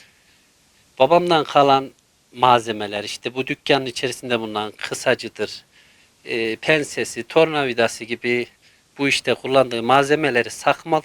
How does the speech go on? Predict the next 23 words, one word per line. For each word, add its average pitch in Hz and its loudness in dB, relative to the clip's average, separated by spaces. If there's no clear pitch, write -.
saklamayla 135 0
başladı. 120 -6
Sonrasında 175 2
işte 165 -6
saati, 180 0
yüzüğü, 127 -4
kendi 151 -6
kullandığı 143 2
şahsi - -4
eşyaları, 101 -2
işte - -8
tıraş - 0
takımı 101 -12
falan 120 -4
hepsi 143 -4
buralarda 107 -2
mevcut. 110 -10
Sakladık. - -8
Böyle 185 4
başladı 120 4
on 160 6
yaşından 123 0
belli. 143 -4